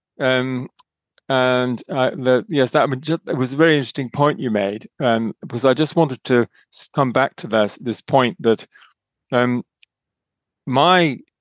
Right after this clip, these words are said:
belief, if I can put it that way, uh, is evidence-based. Um, and that's the whole point. Um, the idea, the idea that faith is, um, believing in what ca-,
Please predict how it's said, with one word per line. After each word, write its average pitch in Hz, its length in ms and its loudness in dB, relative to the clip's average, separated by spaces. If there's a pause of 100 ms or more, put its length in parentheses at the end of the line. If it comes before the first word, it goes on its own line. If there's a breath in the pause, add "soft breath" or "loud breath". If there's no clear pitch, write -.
(140)
belief, 127 600 -2
if - 120 -6
I 110 120 0
can 101 160 -12
put 117 160 -2
it 113 120 -2
that 98 240 -6
way, 90 380 -4 (540)
uh, 123 280 2
is 143 220 -2
evidence-based. 143 1040 -2 (1120)
Um, 120 380 0
and 127 180 -2
that's 170 180 2
the 156 80 -4
whole 156 200 2
point. 117 500 -2 (400)
Um, 123 200 -6
the 135 120 2
idea, 151 600 4
the 143 100 0
idea 156 320 2
that 123 180 -6
faith 151 520 0 (200)
is, 107 460 -2 (240)
um, 110 300 -2
believing 123 540 0
in 113 280 -2
what 120 240 2 (400)
ca-, 151 120 -4